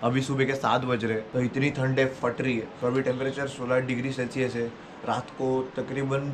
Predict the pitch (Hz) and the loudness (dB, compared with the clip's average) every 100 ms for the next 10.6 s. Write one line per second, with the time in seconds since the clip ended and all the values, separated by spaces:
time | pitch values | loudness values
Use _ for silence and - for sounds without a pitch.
0 | - 120 117 135 131 123 127 127 120 131 | -2 0 2 2 2 0 0 0 0 -2
1 | 127 113 107 120 95 98 120 123 147 143 | -2 -2 0 2 0 -4 -2 2 4 4
2 | - 143 151 147 143 131 139 143 135 - | 2 0 0 2 2 4 6 2 0 -2
3 | 135 139 139 139 139 131 120 131 131 131 | 2 4 6 4 4 0 4 4 6 2
4 | 127 127 113 110 104 101 101 - 107 127 | 2 0 2 0 2 2 2 -2 0 0
5 | - 139 147 123 107 113 113 107 - - | 4 2 2 0 2 2 2 -2 -8 -16
6 | - - 120 120 117 117 131 135 147 143 | -12 2 2 6 8 8 8 10 10 10
7 | 143 - 110 113 123 123 123 117 113 123 | 6 4 8 8 8 8 6 6 6 6
8 | 131 123 135 - - - - - 113 117 | 8 8 6 2 -14 -18 -16 4 8 8
9 | 123 123 123 131 131 117 110 - 123 117 | 8 6 8 6 8 6 6 6 6 8
10 | 110 123 117 107 113 131 | 10 8 8 8 10 8